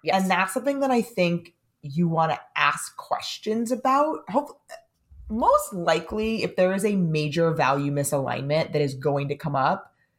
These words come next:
Speaker 2: that your partner also is misaligned on, you probably already know about it because it's
Speaker 1: Uh, yeah.
Speaker 2: probably something that they talk about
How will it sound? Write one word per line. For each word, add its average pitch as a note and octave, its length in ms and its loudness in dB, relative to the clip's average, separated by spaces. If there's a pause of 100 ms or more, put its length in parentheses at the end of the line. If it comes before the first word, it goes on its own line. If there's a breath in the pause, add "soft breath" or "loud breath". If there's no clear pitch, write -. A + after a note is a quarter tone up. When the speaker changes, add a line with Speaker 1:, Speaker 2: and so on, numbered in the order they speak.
(340)
Speaker 2:
that D#3 200 0
your D#3 100 0
partner D#3+ 520 -2
also C#3+ 440 -2
is D3 140 0
misaligned C#3+ 500 -2
on, F#3 280 2
you F#3+ 100 0
probably G3+ 400 0
already B3 160 0
know D#3+ 140 2
about E3 200 2
it E3 80 -4
because E3+ 160 -2
it's D3 120 0
Speaker 1:
Uh, - 20 -
yeah. D#3+ 100 0
Speaker 2:
probably F3 180 0
something E3 320 -4
that D3+ 120 -4
they C#3+ 100 -2
talk C#3 300 -4
about G3+ 340 4